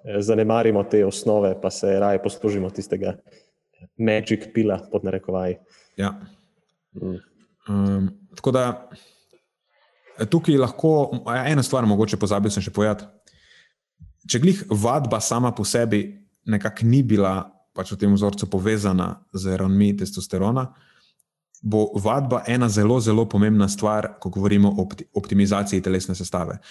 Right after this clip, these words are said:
Speaker 2: Ne, če jaz rečem, da je v starosti dobro imeti čim večji odstotek mišične mase, potem tega ne moreš doseči drugače, kot da vadiš z bremeni oziroma da vadiš za moč. In vsekakor bo potem vadba imela nek,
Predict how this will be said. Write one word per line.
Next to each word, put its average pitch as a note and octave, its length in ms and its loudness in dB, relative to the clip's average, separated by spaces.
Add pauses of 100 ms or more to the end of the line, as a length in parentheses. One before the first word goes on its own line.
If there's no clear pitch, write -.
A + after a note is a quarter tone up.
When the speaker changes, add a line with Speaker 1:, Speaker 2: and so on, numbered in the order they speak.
Speaker 2:
Ne, G#2 120 -6
če B2 120 2
jaz B2 140 0
rečem, C3+ 320 0 (400)
da G#2+ 200 -2
je G#2+ 120 2
v G2+ 100 0
starosti B2 460 0
dobro B2+ 240 2
imeti C3 240 0 (120)
čim B2 180 0
večji A#2+ 260 2
odstotek A#2+ 640 0
mišične A#2 580 2
mase, G#2+ 420 0 (560)
potem C#3+ 300 2
tega E3 200 2
ne B2+ 100 4
moreš D3+ 300 4
doseči G#2+ 500 -2
drugače, G#2 560 0
kot F#2+ 340 -4
da G2+ 180 -2
vadiš F#2+ 580 -2 (340)
z F#2 260 -4 (240)
bremeni F#2+ 400 2
oziroma F2+ 340 0
da F2+ 100 0
vadiš F#2 300 -2
za F#2 100 0
moč. F#2 340 -2 (240)
In - 180 0
vsekakor B2 540 -2
bo G#2+ 100 0
potem G#2+ 340 2
vadba G#2 460 0 (260)
imela A2+ 420 2
nek, G2+ 280 2